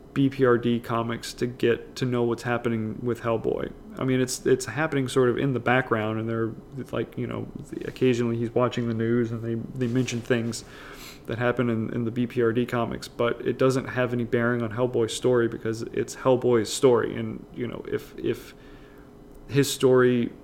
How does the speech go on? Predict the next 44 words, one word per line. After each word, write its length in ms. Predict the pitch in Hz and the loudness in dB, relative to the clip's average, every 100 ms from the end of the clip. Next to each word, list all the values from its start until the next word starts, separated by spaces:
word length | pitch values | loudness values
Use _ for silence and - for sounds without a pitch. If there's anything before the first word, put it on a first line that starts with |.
| - - - - - - - - - | -20 -20 -20 -20 -20 -20 -20 -20 -4
if 180 | 143 127 | -2 4
there 140 | 131 123 | 4 4
are 60 | |
things 360 | - 147 151 143 | 2 0 2 2
in 80 | 123 | 0
the 80 | |
B 200 | 120 131 | 2 0
P 200 | 131 127 | 0 2
R 80 | 117 | 2
D 160 | 107 120 | 2 -4
comics 500 | 120 117 113 113 - | -2 -4 -4 -8 -6
that 280 | - 120 - - - - - - | -2 -2 -4 -16 -18 -18 -20 -12
needed 480 | 131 127 135 127 120 | -6 0 2 2 0
to 100 | 131 | -2
be 140 | 123 | -2
known 480 | 110 113 117 117 117 - - - - - - - | -2 0 0 0 -4 -8 -20 -20 -20 -20 -16 -4
that, 320 | 117 113 - - - - - - - - | -2 -2 -8 -20 -20 -20 -20 -20 -20 -4
to 200 | 139 127 | -2 2
understand 520 | 131 120 - 120 113 | 2 0 0 -2 0
Hellboy's 420 | 123 123 120 117 | -2 2 2 0
story, 480 | - 123 113 113 113 - - - - - | 0 2 4 2 -2 -12 -20 -20 -20 -10
then 240 | 131 123 - | -4 -4 -4
he 300 | - - 139 | -12 -2 2
would 180 | 127 123 | 4 2
have 100 | 120 | 2
been 320 | 123 117 110 135 | 2 2 -2 -2
interwoven 640 | 127 123 117 120 117 113 | -2 0 4 4 4 -2
in 100 | 107 | -2
them, 220 | 107 104 | -2 -4
and 120 | 113 | -2
you 80 | 117 | 0
would 140 | 123 | 0
have 140 | 117 117 | 0 6
get, 260 | 147 - | 4 4
gotten 320 | 127 120 - 120 | 0 0 2 -2
them, 160 | 110 | -2
it 160 | - - | -4 -4
feels 260 | 123 113 | -2 0
like, 200 | 113 110 - 139 | -2 -4 -6 0
in 220 | 139 120 | 0 2
the 80 | 117 | 0
main 260 | 113 107 - | 0 0 -4
story. 400 | - 117 - - - - - - - - - | 0 0 0 -8 -18 -20 -20 -20 -20 -20 -6
Um, 320 | 110 110 - | -4 -4 -8